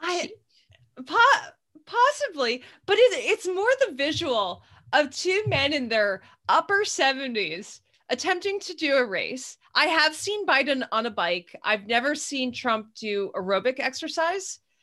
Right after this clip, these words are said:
Speaker 1: So it just leads, and then what does he do with the swim with his hair? I'm very concerned about his hair.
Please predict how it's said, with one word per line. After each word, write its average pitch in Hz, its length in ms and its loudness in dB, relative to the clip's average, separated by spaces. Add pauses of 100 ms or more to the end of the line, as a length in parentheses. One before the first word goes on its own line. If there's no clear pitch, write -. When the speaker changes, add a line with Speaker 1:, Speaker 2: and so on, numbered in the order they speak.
(360)
Speaker 1:
So 320 540 2 (440)
it 381 140 2
just 466 240 -2 (100)
leads, 381 320 2
and 339 180 0 (120)
then 311 180 -2
what 330 160 4
does 415 140 -2
he 427 100 0
do 403 140 0
with 403 100 -4
the 480 100 0
swim 220 480 -4
with 277 120 -6
his 262 180 -6
hair? 202 440 -4 (400)
I'm 269 160 2
very 320 220 6
concerned 311 440 -2
about 240 180 0
his 208 180 -10
hair. 196 440 -4